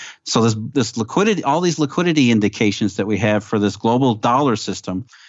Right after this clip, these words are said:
had turned negative in the middle of twenty eighteen.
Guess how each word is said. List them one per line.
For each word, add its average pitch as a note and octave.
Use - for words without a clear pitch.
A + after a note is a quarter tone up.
had A#2+
turned F3
negative C#3
in B2+
the A2+
middle C3+
of A2+
twenty B2+
eighteen. A#2